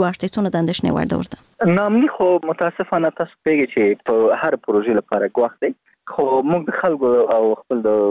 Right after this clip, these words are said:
Speaker 2: م، د خلکو څخه او همدارنګه دغه شوراګانې چې جوړ شوي دي، دوی څخه او د پولیسو، اردو او امنیتي ارګانو څخه د مننې تر څنګ بیا هم هیله دا کوو چې دا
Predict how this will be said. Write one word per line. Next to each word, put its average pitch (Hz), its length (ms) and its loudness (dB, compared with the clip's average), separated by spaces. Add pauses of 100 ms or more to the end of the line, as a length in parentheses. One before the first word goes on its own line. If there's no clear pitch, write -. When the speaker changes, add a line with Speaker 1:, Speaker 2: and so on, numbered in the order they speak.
(180)
Speaker 2:
م، 98 420 -4 (680)
د - 20 0 (120)
خلکو 180 360 -2
څخه - 180 -4 (420)
او 113 140 2
همدارنګه 120 440 0
دغه 110 180 -4
شوراګانې 131 480 -2
چې - 140 -10
جوړ 139 200 -2
شوي 135 220 2
دي، 110 140 2
دوی 147 220 2
څخه - 240 -4 (260)
او 110 340 2 (440)
د 107 40 2 (840)
پولیسو، 165 380 -2 (460)
اردو 117 200 0 (120)
او 104 340 0
امنیتي 107 500 0 (540)
ارګانو 123 360 0
څخه 120 160 -2
د 110 120 0
مننې 165 340 0
تر 120 160 -2
څنګ 110 300 0
بیا 117 160 2
هم 139 180 -6
هیله 131 240 0
دا 135 160 2
کوو 123 240 0
چې 175 100 -2 (320)
دا 143 120 4